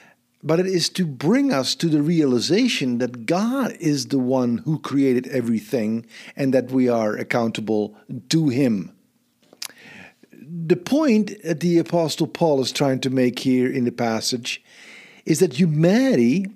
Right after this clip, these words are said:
has been unwilling to recognize God as their creator and has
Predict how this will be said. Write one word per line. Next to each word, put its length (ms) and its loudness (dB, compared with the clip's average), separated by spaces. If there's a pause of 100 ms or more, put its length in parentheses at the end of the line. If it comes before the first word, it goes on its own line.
(280)
has 180 0
been 300 2
unwilling 560 2
to 160 2
recognize 600 0
God 440 0
as 180 -4
their 180 4
creator 600 2
and 240 -2
has 260 -2